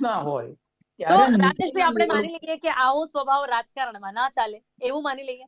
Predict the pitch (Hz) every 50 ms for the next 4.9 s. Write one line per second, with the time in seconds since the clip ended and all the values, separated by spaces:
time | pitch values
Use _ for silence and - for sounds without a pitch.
0 | _ - 247 247 254 349 392 370 - - - - - 196 - 277 - 151 156 143
1 | 160 180 - - 247 240 240 233 240 240 247 247 240 233 233 240 220 190 147 123
2 | 120 117 - - 202 214 247 254 247 - - 190 170 175 208 226 233 226 233 _
3 | - 151 151 165 - 226 226 226 214 - - 190 202 233 254 247 311 311 311 -
4 | 339 359 370 - 320 359 349 339 349 349 339 320 - 320 302 294 302 349